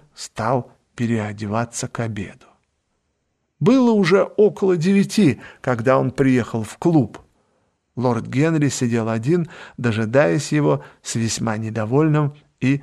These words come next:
скучающим видом. «Ради бога, простите, Гарри!» воскликнул Дориан, «но в сущности опоздал я по вашей вине. Книга, которую вы мне прислали,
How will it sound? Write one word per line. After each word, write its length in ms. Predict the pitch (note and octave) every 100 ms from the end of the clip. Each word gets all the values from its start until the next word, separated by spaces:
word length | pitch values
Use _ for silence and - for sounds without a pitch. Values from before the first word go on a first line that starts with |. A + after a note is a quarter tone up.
| -
скучающим 1080 | - - - C3+ - A#2 A#2 G2+ - - A#2+
видом. 520 | A2+ B2+ G#2+ E2+ G#2+ - _ _ _ _ _ _ _ _ _ _ _ _ _ _ _ _ _ _ _ _ _ _ _
«Ради 300 | - D#3+ C#3
бога, 320 | C3+ B2+ A2 A#2+
простите, 540 | C3+ B2 - A#2 B2+
Гарри!» 440 | A#2 A#2 A2 G#2+ F#2 - - - -
воскликнул 680 | A#2 G#2+ - A#2+ G#2 A2+ A2
Дориан, 460 | G#2+ A2+ A2+ A2 - - - -
«но 160 | D#3 D3+
в 60 |
сущности 640 | - E3+ D3 - F3+ - G#3
опоздал 520 | F#3+ F#3+ E3 F#3+ F#3
я 140 | F#3
по 160 | D3 C3+
вашей 380 | A#2+ A#2 - D#3
вине. 460 | F3 G3 C#3 - - _ _ _ _ _
Книга, 600 | - A#2 D3+ F#3+ B2+ G#2+ - _ _ -
которую 500 | C3 - B2+ B2+ A#2+
вы 100 | A#2
мне 220 | A#2 A#2
прислали, 800 | A2+ A#2+ G#2+ C3+ E3 E3 A#2+